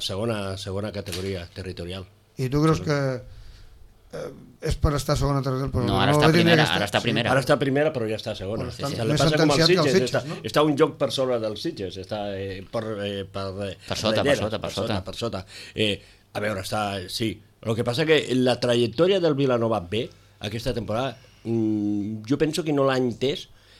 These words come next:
Speaker 1: ni el mateix entrenador, perquè està fent ara lo més difícil, té un equip que intenta, de los que jo he vist jugar a futbol, el que millor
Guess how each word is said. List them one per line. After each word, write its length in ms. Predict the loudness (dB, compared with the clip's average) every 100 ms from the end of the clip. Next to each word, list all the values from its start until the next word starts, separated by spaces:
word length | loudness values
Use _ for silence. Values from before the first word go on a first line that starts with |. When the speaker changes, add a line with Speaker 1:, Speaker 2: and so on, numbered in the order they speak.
| _
Speaker 1:
ni 180 | -2 2
el 80 | 2
mateix 300 | 0 -4 -6
entrenador, 460 | -6 -6 -8 -8 -8 -12 _ _ _ _ _ _ _ -6
perquè 540 | -6 -4 -4 -4 -6 -10
està 240 | -8 -4 4
fent 220 | 4 6
ara 320 | 6 6 4
lo 160 | 2 2
més 200 | 2 2
difícil, 440 | 0 0 0 -2 -4 -16 -20 _
té 100 | 6
un 140 | 8 8
equip 300 | 6 0 0
que 100 | 2
intenta, 400 | 4 2 0 -2
de 200 | 0 2
los 180 | 2 2
que 120 | 4
jo 80 | 4
he 40 |
vist 180 | 4 2
jugar 200 | 4 4
a 40 | 2
futbol, 380 | 0 2 2 -2 _ _
el 160 | -10 -8
que 120 | -4
millor 440 | -2 2 2 2